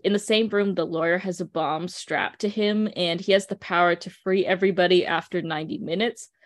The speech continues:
Otherwise, they'll die. So, of course, Rigg gets there before the ninety minutes are up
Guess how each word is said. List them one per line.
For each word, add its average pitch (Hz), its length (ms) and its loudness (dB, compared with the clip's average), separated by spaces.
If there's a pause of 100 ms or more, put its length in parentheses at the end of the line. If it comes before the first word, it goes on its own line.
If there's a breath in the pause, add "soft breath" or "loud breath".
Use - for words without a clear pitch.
(280 soft breath)
Otherwise, 160 600 2
they'll 139 220 -2
die. 143 460 0 (640)
So, 220 180 0
of 185 100 -4
course, 269 320 4
Rigg 190 320 2
gets 180 280 -2
there 214 220 4
before 185 320 2
the 160 120 -2
ninety 156 420 -4
minutes 139 340 -6
are 190 180 0
up 196 100 -6